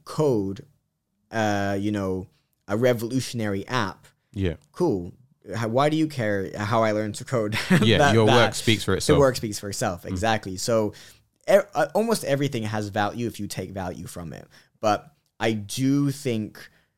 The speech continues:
Speaker 1: some people are not getting as much value as they could 'cause they think something should give them something they shouldn't. When I, when I was, that one year I was at university,
Speaker 2: Mm.
Speaker 1: um,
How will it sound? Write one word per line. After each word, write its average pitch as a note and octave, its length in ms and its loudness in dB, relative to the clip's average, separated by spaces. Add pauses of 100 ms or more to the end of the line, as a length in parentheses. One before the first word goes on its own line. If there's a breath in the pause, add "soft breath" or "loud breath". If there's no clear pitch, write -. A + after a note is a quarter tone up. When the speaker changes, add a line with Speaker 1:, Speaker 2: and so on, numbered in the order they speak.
(400)
Speaker 1:
some A#2+ 300 0
people G#2 260 -8
are G2+ 60 -2
not A2 240 -2
getting A2 220 -2
as G2+ 80 -6
much G2 140 -6
value G#2 380 -2
as G2 120 -6
they F2+ 120 -6
could D3 360 -4
'cause A#2+ 160 -8
they A2+ 100 -4
think D#3 380 -8
something A#2+ 260 -8
should G#2+ 160 -8
give G#2 180 -4
them G2 120 -6
something F#2+ 340 -10
they F#2 120 -16
shouldn't. - 360 -14
When B2+ 140 -4
I, - 20 0
when C#3+ 240 2
I F#3 80 2
was, D3 320 2
that C3 180 0
one D#3 200 -2
year D3 120 -2
I A2+ 100 -2
was B2 240 0
at A2+ 100 -6
university, F#2+ 640 -6 (640)
Speaker 2:
Mm. G2+ 140 -4
Speaker 1:
um, A2 500 2